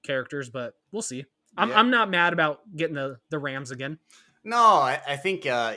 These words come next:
Speaker 2: I mean, any season, and, like, even when they had the, the Dolphins,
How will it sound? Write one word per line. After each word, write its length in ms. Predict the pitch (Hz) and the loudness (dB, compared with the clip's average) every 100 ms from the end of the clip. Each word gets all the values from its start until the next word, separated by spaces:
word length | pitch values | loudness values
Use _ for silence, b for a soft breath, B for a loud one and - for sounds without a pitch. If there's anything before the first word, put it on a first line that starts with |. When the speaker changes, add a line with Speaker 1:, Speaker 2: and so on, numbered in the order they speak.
| - | -8
Speaker 2:
I 60 | |
mean, 180 | 113 120 _ _ _ _ | -12 -12 _ _ _ _
any 180 | 139 143 | -6 -4
season, 360 | 143 127 104 | -4 -6 -8
and, 100 | 131 | -10
like, 120 | 113 - | -12 -12
even 300 | 139 165 190 | -8 -2 2
when 140 | 165 143 | 2 2
they 160 | 131 | 0
had 380 | 120 120 120 113 | 0 0 0 -2
the, 420 | 120 110 107 104 - - | -4 -2 -2 -4 -8 -10
the 80 | |
Dolphins, 720 | 107 110 120 - 98 92 - | -6 -2 -4 -6 -12 -12 -14